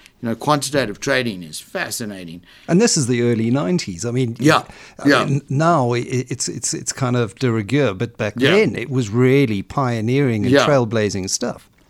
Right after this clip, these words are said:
Speaker 1: Yeah, it was cutting edge. I mean, we had we had code running, we were back testing as if models, we were back testing scenarios,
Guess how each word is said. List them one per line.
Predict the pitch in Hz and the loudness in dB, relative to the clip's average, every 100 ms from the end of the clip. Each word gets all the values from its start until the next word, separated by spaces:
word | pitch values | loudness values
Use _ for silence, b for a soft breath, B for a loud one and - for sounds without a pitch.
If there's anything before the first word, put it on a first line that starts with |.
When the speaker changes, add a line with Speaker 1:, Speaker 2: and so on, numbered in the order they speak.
| - | -2
Speaker 1:
Yeah, | 135 156 | 2 4
it | 135 139 135 | 4 0 0
was | 156 120 | -2 0
cutting | - 208 - 123 | 2 2 2 2
edge. | 127 110 87 98 | 2 0 -4 -4
I | |
mean, | 113 113 | -2 -2
we | 113 113 | -2 -2
had | 120 117 104 b b b b b b _ _ - | -2 -2 -6 b b b b b b _ _ -8
we | 117 117 | -4 -2
had | 117 107 - | -2 -6 -10
code | - 139 135 135 127 107 | -6 2 6 6 6 0
running, | 113 117 117 117 113 | -2 0 0 0 0
we | 107 | 0
were | 104 98 | -2 -2
back | 113 117 117 | 0 -2 -2
testing | - 127 113 - 117 110 104 - | -6 -6 -4 -6 -6 -4 -4 -6
as | 104 110 110 | -6 -6 -4
if | 113 110 - | -6 -8 -6
models, | 110 101 104 104 101 95 - | -4 -2 -2 -2 -2 -4 -8
we | 90 | -8
were | 85 82 | -6 -8
back | 98 92 | -8 -10
testing | - 104 - 110 | -10 -10 -10 -12
scenarios, | 92 98 92 95 95 95 87 | -10 -8 -8 -10 -10 -12 -12